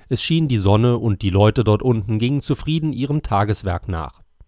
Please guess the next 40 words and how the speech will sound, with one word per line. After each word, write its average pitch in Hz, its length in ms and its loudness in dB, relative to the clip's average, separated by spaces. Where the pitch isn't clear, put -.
Es - 100 -8
war 110 140 2
keine 107 260 0
Erinnerung 120 500 2
an 101 140 -2
früher, 156 420 2
auch 107 240 0
nicht 123 200 -2
die 135 100 -6
Unmittelbarkeit 113 880 0
des - 180 -10
Heute, 117 400 2
sondern 139 320 2
so 139 100 -2
etwas - 380 -4
wie 139 100 -4
ein 135 120 0
Rückblick 107 640 0
aus 135 160 -2
einer 151 280 -2
besseren 107 460 -2
Zukunft. - 720 -2
Und 127 200 4
da 131 200 4
stand 147 320 0
vor 165 240 4
mir 143 220 2
in 127 140 -2
großen 135 440 2
Lettern 98 360 2
geschrieben: 120 600 0
"Der 139 100 4
Staat 92 460 -2
ging 113 180 0
so 113 140 0
schnell 120 300 -2
unter 104 400 2
wie 92 100 -2
die 95 140 -6
Titanic." 92 680 -4